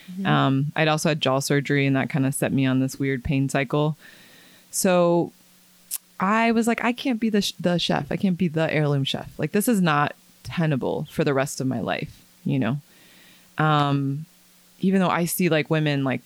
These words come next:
Speaker 2: twice my age, I was, like, in my early thirties doing it still, you know, I, I just knew that that wasn't, like,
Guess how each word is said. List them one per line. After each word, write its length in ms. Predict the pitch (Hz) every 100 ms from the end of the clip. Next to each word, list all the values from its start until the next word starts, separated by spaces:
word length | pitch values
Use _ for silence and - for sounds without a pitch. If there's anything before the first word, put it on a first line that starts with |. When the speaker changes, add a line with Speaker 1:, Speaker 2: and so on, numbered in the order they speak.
| -
Speaker 2:
twice 400 | - 170 156 -
my 120 | 143
age, 220 | - 131
I 60 | 143
was, 120 | 139
like, 120 | 139 143
in 60 |
my 120 | 139
early 200 | 123 143
thirties 360 | 135 151 135 131
doing 260 | 160 202 180
it 140 | -
still, 380 | - 139 135 160 - _ _ -
you 140 | 151
know, 220 | 123 131 160
I, 140 | 151 -
I 60 | 151
just 200 | 147 -
knew 220 | 147 147
that 120 | 139
that 200 | 139 104
wasn't, 420 | 127 131 139 -
like, 200 | 135 127